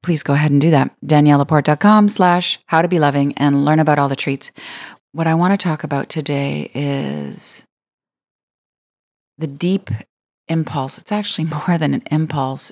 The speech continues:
It's, it's a craving. It's a calling. It's a pull. I don't relate a lot to the word mission, but it's a mission. It's an assignment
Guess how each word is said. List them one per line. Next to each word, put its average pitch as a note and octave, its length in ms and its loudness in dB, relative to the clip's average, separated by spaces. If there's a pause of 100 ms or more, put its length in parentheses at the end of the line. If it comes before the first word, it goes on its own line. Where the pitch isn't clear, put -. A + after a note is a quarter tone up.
It's, - 480 -8 (1120)
it's - 140 -8
a D3 40 -8
craving. F#3 960 -4 (540)
It's - 160 -8
a - 40 -8
calling. E3 920 0 (100)
It's - 140 -10
a - 60 -6
pull. E3+ 760 -2 (600)
I D#3 60 -4
don't D3+ 180 0
relate D3 460 0
a D3 80 -4
lot C3+ 280 -2
to D#3 100 -10
the C#3 100 -6
word C3+ 260 -6
mission, D#3 540 -2
but D#3 180 0
it's G3+ 180 -6
a B3+ 60 2
mission. E3+ 380 2
It's F#3+ 160 -2
an G3 80 4
assignment C#3 800 -2